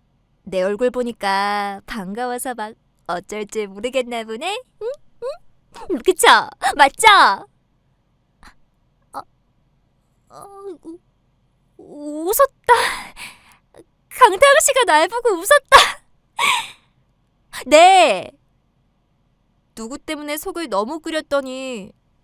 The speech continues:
심장이 너무 아파서 출근을 할 수가 없었어요. 맞아요. 강태양 씨 때문에 생병났다고요. 그러니 병 준 사람이 약도 줘야 돼요.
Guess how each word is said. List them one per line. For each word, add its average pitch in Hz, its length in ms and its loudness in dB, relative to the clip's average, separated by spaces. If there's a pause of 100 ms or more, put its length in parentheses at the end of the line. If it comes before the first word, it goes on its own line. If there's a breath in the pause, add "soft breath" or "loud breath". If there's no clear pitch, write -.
(240)
심장이 339 680 -14
너무 226 360 -16
아파서 - 520 -14 (480 loud breath)
출근을 415 520 -2
할 381 140 0
수가 - 240 -8
없었어요. 220 960 -6 (1700)
맞아요. 208 680 0 (680 loud breath)
강태양 202 540 -14
씨 - 140 -16
때문에 196 680 -10
생병났다고요. 214 1160 -8 (580)
그러니 190 380 -10
병 190 280 -12
준 233 180 -10
사람이 226 720 -10 (600)
약도 165 360 -16
줘야 196 360 -8
돼요. - 180 -10